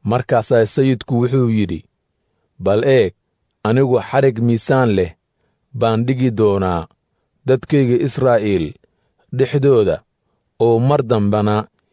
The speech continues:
iyaga iska dhaafi maayo." Oo meelaha sare ee reer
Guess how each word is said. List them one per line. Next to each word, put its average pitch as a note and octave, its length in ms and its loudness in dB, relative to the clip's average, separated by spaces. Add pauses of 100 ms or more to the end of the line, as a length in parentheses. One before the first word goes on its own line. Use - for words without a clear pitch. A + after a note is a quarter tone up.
(220)
iyaga C3 500 2
iska A2+ 340 -2
dhaafi C3 420 0
maayo." G#2 440 0 (920)
Oo G2 160 2
meelaha C3 480 2
sare F#2+ 340 -2 (520)
ee A#2 180 4
reer C#3 220 4